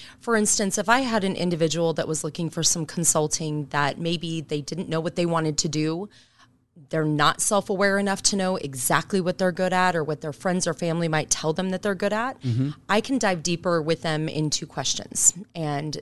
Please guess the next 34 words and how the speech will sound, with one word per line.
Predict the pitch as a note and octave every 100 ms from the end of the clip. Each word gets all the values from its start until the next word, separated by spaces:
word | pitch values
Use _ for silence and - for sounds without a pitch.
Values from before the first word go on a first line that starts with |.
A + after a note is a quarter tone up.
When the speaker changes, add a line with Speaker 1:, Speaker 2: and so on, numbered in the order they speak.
| D3+
Speaker 1:
get | F3 E3+
to | -
know | F3+ D#3+
them | D#3
on | D3+
a | D3+
personal | - G#3+ - G#3 F#3+ F3+ F3 - _ _ -
level | F3 E3 E3+ E3
as | D3+ -
far | E3 D#3+
as, | D3+ D3
you | D#3+
know, | D#3
what | D3+
do | A#3
you | B3
value | F#3 F3 E3
most? | D#3 - - -
What's | F#3+ F#3+ A3+
important | G3+ - F3+ - D3+
to | E3+
you? | D#3+ D3
What | D3 F3 - - _ _ -
types | - G#3 G3+ G#3
of | E3
things | F#3 F3+ D#3
would | E3 D#3
your | D#3
best | F3 F3+ -
friends | - E3+ E3 D#3
or |
your | D3+
family | D#3 F#3 F3 F3 E3 D#3+
or | - D#3 D3 C#3+